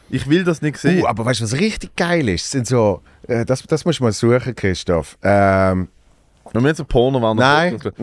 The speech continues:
Speaker 1: schau mal da, Netflix-Doku, schau mal, Netflix-Doku von den Dings, von der, ist das Netflix? Ja. Ja, ja, das ist, schau da, das ist
Speaker 2: Ja, okay,
Speaker 1: richtig
Speaker 2: das sieht,
Speaker 1: sick, Alter.
Speaker 2: das, das sieht schon auf den Bildern, sieht schon richtig krass
Speaker 1: Oh,
Speaker 2: aus.
Speaker 1: das ist so sad, Mann.
Speaker 2: Ich li-, ich liebe einfach dem, dem,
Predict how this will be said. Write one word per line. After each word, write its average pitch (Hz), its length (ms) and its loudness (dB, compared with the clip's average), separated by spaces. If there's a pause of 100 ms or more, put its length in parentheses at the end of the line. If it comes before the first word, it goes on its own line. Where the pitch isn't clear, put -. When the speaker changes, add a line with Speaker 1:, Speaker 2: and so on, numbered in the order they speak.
Speaker 1:
schau 247 260 0
mal 247 60 0
da, 185 300 4
Netflix-Doku, 175 760 -2
schau 151 140 -2
mal, 131 140 -2
Netflix-Doku 131 680 -4
von 117 120 -6
den 101 100 -6
Dings, 139 280 -6
von 107 140 -6
der, 98 440 0 (300)
ist - 140 -6
das 135 80 -10
Netflix? 98 520 -6 (560)
Ja. 107 100 2
Ja, 143 80 4
ja, 139 60 2
das 139 180 -4
ist, 135 180 -10
schau 123 160 -2
da, 117 140 2 (100)
das 98 100 -4
ist - 100 -12
Speaker 2:
Ja, 98 140 -2
okay, 98 200 -4
Speaker 1:
richtig 87 360 -4
Speaker 2:
das 90 160 -4
sieht, 90 220 -4
Speaker 1:
sick, - 80 -12
Alter. 60 260 -6
Speaker 2:
das, - 180 -6 (140)
das 92 180 -10
sieht 98 260 -4
schon 104 140 -2
auf 92 180 -8
den 90 120 -6
Bildern, 90 360 -6
sieht 90 240 -6
schon 87 140 -4
richtig - 200 -10
krass 80 220 -4
Speaker 1:
Oh, 135 380 2
Speaker 2:
aus. 127 60 -2
Speaker 1:
das 120 180 -4
ist - 420 -6
so 123 240 4
sad, 117 720 -2
Mann. 92 380 -2
Speaker 2:
Ich - 200 -4
li-, 131 140 -4
ich 127 140 -6
liebe 131 300 2
einfach 113 160 -2
dem, 98 280 -4
dem, 95 380 -4